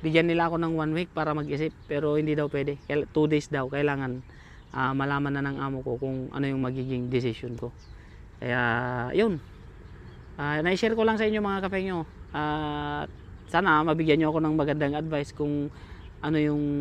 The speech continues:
nararapat na gawin. So, ayan. So, maraming, maraming salamat, mga Kafengyo. Sana hindi po kayo magsasawa sa, ano, pagsuporta lagi sa akin,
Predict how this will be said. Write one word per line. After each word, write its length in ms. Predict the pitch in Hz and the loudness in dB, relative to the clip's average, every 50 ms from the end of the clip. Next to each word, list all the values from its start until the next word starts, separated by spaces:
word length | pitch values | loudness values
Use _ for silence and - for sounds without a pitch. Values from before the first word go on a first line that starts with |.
| 143 139 139 139 139 139 135 135 139 139 139 | 0 -2 -2 -2 -2 -2 -4 -4 -4 -4 -2
nararapat 560 | 147 156 156 156 143 147 143 143 143 143 147 | -2 0 0 0 2 2 0 0 0 -2 -2
na 80 | 147 143 | -2 -2
gawin. 400 | 139 139 139 139 147 139 123 117 - - - - - - - - - - - - - - - - - | 0 0 2 2 2 0 0 -4 -8 -12 -16 -18 -16 -16 -16 -16 -16 -16 -18 -18 -18 -18 -18 -14 -10
So, 40 | 127 123 127 131 135 135 135 139 135 139 135 139 - | -8 -6 -6 -4 -4 -4 -4 -4 -4 -4 -4 -4 0
ayan. 220 | 165 196 226 214 - - - - - - - - - - - | 2 2 2 2 0 -6 -14 -18 -18 -18 -18 -18 -10 -2 4
So, 80 | 175 | 8
maraming, 240 | 220 240 254 269 277 | 10 10 12 12 10
maraming 320 | 277 285 277 277 277 277 254 | 12 12 12 12 10 10 8
salamat, 320 | 269 269 269 269 277 277 | 8 8 8 8 8 4
mga 180 | 262 262 262 254 247 226 | 2 2 2 2 2 2
Kafengyo. 240 | 233 240 247 247 220 | 2 2 2 2 2
Sana 400 | 208 202 202 214 208 202 196 185 - - - - - - - - - | 2 2 2 4 4 2 2 0 -6 -12 -14 -16 -16 -16 -14 -10 -4
hindi 160 | 131 139 156 160 | -2 2 2 2
po 80 | 165 151 | 4 4
kayo 160 | 156 151 151 | 4 4 4
magsasawa 480 | 147 143 156 143 - 160 151 156 147 | 4 2 0 2 4 6 6 6 6
sa, 460 | 147 - 156 143 143 143 139 139 135 156 | 4 4 4 6 6 8 6 6 4 2
ano, 220 | 160 160 151 143 - - - - - - - | -2 -2 -4 -6 -8 -12 -16 -16 -16 -14 -8
pagsuporta 560 | - 143 131 - 156 151 151 147 139 - 135 | -6 -6 -4 -4 -4 -2 -2 0 2 4 4
lagi 240 | 139 139 135 151 151 | 6 6 4 4 0
sa 160 | - 165 151 | -2 -4 -4
akin, 240 | 151 147 143 143 135 | -2 -2 -2 -4 -4